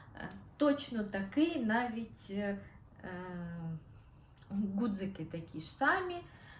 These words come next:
Е, все точно так же, але я вже його віддала, е,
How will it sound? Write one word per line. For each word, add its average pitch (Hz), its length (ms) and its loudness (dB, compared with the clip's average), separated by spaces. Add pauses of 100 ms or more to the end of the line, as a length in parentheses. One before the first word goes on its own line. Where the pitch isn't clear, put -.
(120)
Е, 208 360 0
все 254 560 4
точно 247 580 -4
так 453 460 0
же, 392 300 0 (380)
але 254 640 2
я 262 220 4
вже 220 200 0
його 226 340 0
віддала, 196 800 0 (680)
е, 196 680 0